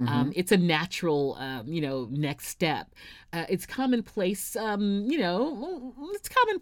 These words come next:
Speaker 1: pretty commonplace for radio people to get into voiceover.
Speaker 2: Right.
Speaker 1: But to just start from, you know, you were in the business world and say, "Hey,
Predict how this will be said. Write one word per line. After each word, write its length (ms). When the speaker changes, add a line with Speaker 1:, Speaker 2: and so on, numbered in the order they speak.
Speaker 1:
pretty 260
commonplace 640
for 300
radio 420
people 560
to 120
get 180
into 220
voiceover. 680
Speaker 2:
Right. 120
Speaker 1:
But 160
to 120
just 560
start 500
from, 560
you 100
know, 360
you 200
were 120
in 160
the 80
business 500
world 540
and 80
say, 140
"Hey, 300